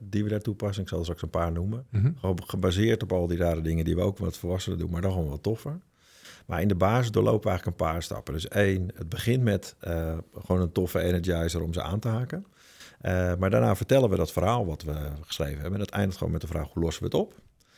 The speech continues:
Speaker 1: Eh, en dan eigenlijk krijg je eerst gewoon een soort braindump. Dus wat is het eerste wat in je opkomt? Schrijf het gewoon op en,
Speaker 2: Ja.
Speaker 1: eh,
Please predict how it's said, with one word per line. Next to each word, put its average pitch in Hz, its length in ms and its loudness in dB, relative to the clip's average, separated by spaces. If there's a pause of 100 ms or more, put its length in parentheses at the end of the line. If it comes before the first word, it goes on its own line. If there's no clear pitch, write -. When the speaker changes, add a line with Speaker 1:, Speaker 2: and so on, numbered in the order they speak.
(240)
Speaker 1:
Eh, 101 140 2
en 104 80 6
dan 107 100 2
eigenlijk 104 340 4
krijg 104 180 4
je 123 60 0
eerst 131 140 2
gewoon 120 160 2
een 101 60 0
soort 101 140 2
braindump. 80 500 2
Dus 87 100 -4
wat 95 120 0
is - 60 -8
het 107 100 0
eerste 104 200 0
wat 98 160 0
in 98 60 2
je 98 80 4
opkomt? 95 340 -2
Schrijf 98 240 2
het - 100 -10
gewoon 92 200 0
op 90 320 -2
en, 87 300 0
Speaker 2:
Ja. 85 60 0
Speaker 1:
eh, 82 60 0